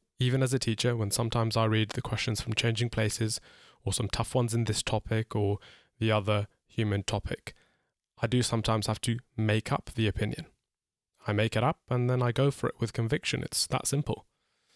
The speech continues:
So you can't to and fro too much in that five minutes of planning, and you also can't really or should not really begin to start writing without a clear opinion. So if all else is failing, just make an opinion and go for it. So wherever you go,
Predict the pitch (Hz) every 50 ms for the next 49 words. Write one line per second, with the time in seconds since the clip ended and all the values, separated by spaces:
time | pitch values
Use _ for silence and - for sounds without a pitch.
0 | _ _ _ - - 117 113 113 107 104 - _ _ _ _ _ _ - 113 -
1 | - 131 139 - - _ - - - 135 135 131 123 117 - - - 123 117 117
2 | 117 113 - - - 120 113 107 101 104 - - - - - 110 104 104 - -
3 | - - - 117 110 104 110 107 117 - - - 113 - - 117 107 107 110 -
4 | - 117 113 123 - - 151 160 160 - - 120 113 - - - 123 - 120 113
5 | 113 127 135 135 117 104 101 95 95 120 120 - - - - 135 127 117 113 -
6 | - 120 127 131 120 101 101 - - - - - - - - _ _ _ - 113
7 | - 131 120 113 - - - 117 110 - 104 104 104 101 - - 104 101 98 98
8 | 98 98 - - - 101 95 95 92 - - 107 - - - - - _ _ _
9 | _ _ _ _ _ - - 110 - 123 123 127 127 127 123 113 - 120 - -
10 | - 123 110 104 104 107 117 127 - - _ _ _ _ _ _ _ _ - 107
11 | 98 - - 107 107 104 - 107 98 - - 107 101 98 95 - - - 107 -
12 | - 101 92 - - - - - _ _ _ _ _ _ _ _ _ _ _ _
13 | _ _ _ _ _ _ _ - - - - 143 139 147 151 156 139 139 120 117
14 | - 117 107 107 120